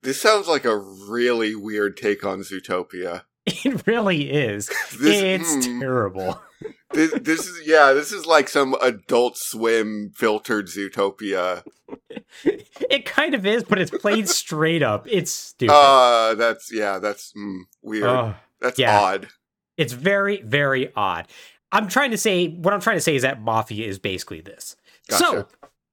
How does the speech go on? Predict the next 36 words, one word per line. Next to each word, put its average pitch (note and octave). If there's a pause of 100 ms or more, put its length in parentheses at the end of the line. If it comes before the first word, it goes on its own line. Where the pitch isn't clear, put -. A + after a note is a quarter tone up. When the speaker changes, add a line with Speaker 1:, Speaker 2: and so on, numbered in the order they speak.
Speaker 2:
So, - (640)
<laughs> C4+
so D4
yeah, C4+
Tommy D#4
meets A#3+
Don F3+
Salieri, A2+
who D3+
immediately E3
brings B2
him G#2+
to -
the G#2+
family, E2+
and C#3
he A3+
introduces C3
him G#2+
to D#3+
Polly G2
and E3
Sam. E3+ (580)
Those G3+
are G3+
the F3+
two F3+
guys B2+
who G#2+
helped A2
him G#2+
out G2
in A2+
the A#2
cab. G#2 (260)
Speaker 1:
Mm. A#2